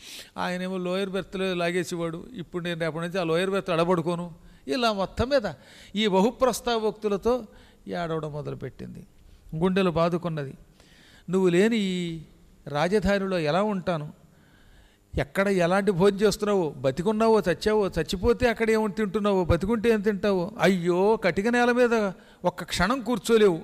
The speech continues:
మెత్తని పరుపు మీద కూర్చుంటే కూడా అది గుచ్చుకుంటుందనేవాడివి, ఇప్పుడు ఏమైపోయావో?" ఇలా ఏడుస్తూ కూర్చున్నది. చివరికి ఆవిడ ఆత్మహత్య చేసుకుందాం అనుకుందిట. "నేను నా భర్త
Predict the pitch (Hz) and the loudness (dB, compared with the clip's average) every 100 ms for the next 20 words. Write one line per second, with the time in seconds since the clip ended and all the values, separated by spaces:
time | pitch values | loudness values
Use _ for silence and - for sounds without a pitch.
0 | - - - - - 147 185 - 269 269 | -10 -20 -20 -20 -16 -4 -4 0 0 2
1 | 214 220 226 262 254 240 247 254 220 247 | 2 2 2 0 0 0 -2 -4 0 0
2 | 226 240 240 233 220 214 202 - 226 214 | 2 2 2 2 2 0 -4 -4 -6 -2
3 | 240 226 220 220 208 202 180 175 180 175 | 0 2 4 4 4 2 -2 -4 -2 0
4 | 156 156 185 175 190 185 156 160 208 208 | 0 0 -2 0 0 0 -2 0 2 2
5 | 190 170 175 175 - 185 160 - 139 123 | 2 2 0 -2 -6 -6 -4 -4 -6 -8
6 | - _ _ _ _ _ _ _ _ _ | -16 _ _ _ _ _ _ _ _ _
7 | _ _ _ _ _ - _ _ _ _ | _ _ _ _ _ -20 _ _ _ _
8 | _ _ _ _ _ _ _ - 202 190 | _ _ _ _ _ _ _ -4 -2 -2
9 | 185 185 165 - _ _ 139 226 - 302 | -2 -4 -4 -10 _ _ -4 -4 -2 0
10 | 240 214 190 175 - 160 185 147 135 123 | 0 0 0 0 -2 -4 -6 -6 -8 -12
11 | 127 - _ _ _ 151 185 180 165 147 | -14 -18 _ _ _ 0 0 2 2 2
12 | 151 165 - 254 | -2 -4 -2 -2